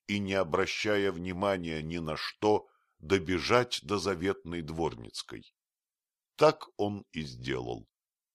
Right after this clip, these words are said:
Неслышно прыгая через четыре ступеньки и подвывая, член бюро секции инженеров и техников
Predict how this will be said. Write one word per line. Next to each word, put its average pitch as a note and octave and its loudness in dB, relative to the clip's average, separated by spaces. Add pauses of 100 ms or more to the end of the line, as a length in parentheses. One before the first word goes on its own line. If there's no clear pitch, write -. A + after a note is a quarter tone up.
(420)
Неслышно E2 -4
прыгая D#2 -2
через D#2+ -6
четыре E2 -4
ступеньки E2 -8
и - -10
подвывая, D2 -2 (460)
член A2 2
бюро G2+ 2
секции F#2+ -2
инженеров F2+ -2
и D#2 -6
техников G2 -4